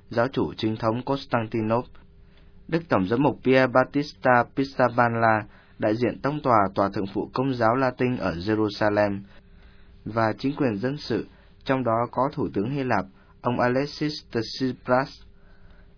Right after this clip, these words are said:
Ca đoàn của ba giáo hội Kitô đã đảm nhận phần thánh ca tại buổi lễ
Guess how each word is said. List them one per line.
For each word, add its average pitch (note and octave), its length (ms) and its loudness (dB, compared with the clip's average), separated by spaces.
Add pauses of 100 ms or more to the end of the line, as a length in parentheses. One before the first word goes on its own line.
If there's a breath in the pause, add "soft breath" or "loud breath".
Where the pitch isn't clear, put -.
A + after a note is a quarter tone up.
Ca A#2+ 160 4
đoàn G#2 280 4
của E2+ 280 -4
ba A2 120 2
giáo A#2 140 -2
hội B2+ 240 -4
Kitô G#2+ 580 0
đã B2+ 180 -2
đảm G#2 240 -2
nhận G2+ 180 0
phần G2+ 240 -2
thánh A2+ 200 -6
ca C3+ 120 -2 (160)
tại G2 160 -4
buổi F2 180 -2
lễ F2+ 280 -4